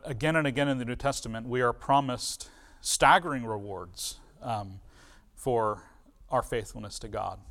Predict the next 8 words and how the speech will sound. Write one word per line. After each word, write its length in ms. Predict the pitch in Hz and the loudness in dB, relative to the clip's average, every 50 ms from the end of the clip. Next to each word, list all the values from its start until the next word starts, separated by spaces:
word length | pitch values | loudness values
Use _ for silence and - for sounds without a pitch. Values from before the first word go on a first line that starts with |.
| - - - - | -16 -16 -18 -14
And, 300 | - 123 117 113 113 107 | -10 -8 -8 -6 -6 -4
um, 320 | 113 110 110 104 101 101 104 - - - - - - - - - - | -4 -4 -4 -4 -8 -10 -14 -16 -20 -20 -20 -20 -20 -20 -20 -16 -10
and 160 | - 123 123 | -8 -4 -2
there's 180 | 127 123 107 113 | -2 -2 0 2
nothing 560 | 139 143 - - 156 143 135 131 127 123 131 135 - - - - _ _ _ - - _ - - - - - - - _ - - - _ _ - - | 2 2 2 2 0 -2 -2 -2 -4 -6 -8 -14 -18 -20 -20 -20 _ _ _ -20 -20 _ -20 -20 -20 -20 -20 -20 -20 _ -20 -20 -20 _ _ -10 -6
immature 520 | 151 139 131 131 - - - 120 117 123 107 | -4 -4 -4 -4 -4 -2 0 0 2 2 0
about 320 | 98 - 98 92 - - | -2 -4 -6 -8 -8 -10
that. 220 | 92 87 87 - | -10 -10 -10 -12